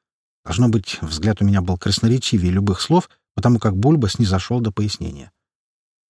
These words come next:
«Помнишь свои первые дни нахождения на базе?»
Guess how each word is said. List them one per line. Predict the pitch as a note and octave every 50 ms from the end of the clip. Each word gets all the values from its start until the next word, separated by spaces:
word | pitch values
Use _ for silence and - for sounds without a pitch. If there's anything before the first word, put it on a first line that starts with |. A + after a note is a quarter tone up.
| _ _ _ _ _ _ _ _ _ _ _ _ _ _ _
«Помнишь | D#3+ F#3 G#3+ G3 D3 - -
свои | - B2 C3+ C#3
первые | - - _ D#3+ D#3+ D3+ C#3 C3+ B2
дни | A#2+ C#3+ D3+
нахождения | C#3+ C3+ - - B2+ A#2+ A#2+ A#2 B2 B2 A#2 A2 A2
на | A2+ A#2
базе?» | A#2 G#2 F2+ D2+ C#2+ - D2 D#2